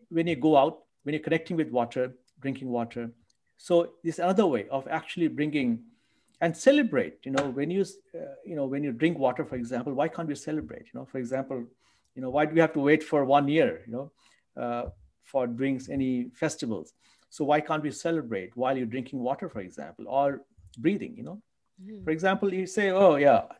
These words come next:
Speaker 1: two, two o'clock in the afternoon, you know, maybe I should have a water celebration, you know, drink some water and celebrate." So I think the celebration of water is actually quite important. Uh, because it is life-giving.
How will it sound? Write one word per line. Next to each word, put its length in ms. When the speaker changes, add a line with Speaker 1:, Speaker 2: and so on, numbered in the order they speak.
Speaker 1:
two, 140
two 160
o'clock 280
in 80
the 60
afternoon, 580
you 80
know, 140
maybe 360
I 80
should 180
have 200
a 60
water 300
celebration, 600
you 60
know, 80
drink 260
some 160
water 300
and 160
celebrate." 500
So 160
I 120
think 220
the 80
celebration 680
of 80
water 240
is 120
actually 240
quite 240
important. 520
Uh, 260
because 380
it 140
is 120
life-giving. 640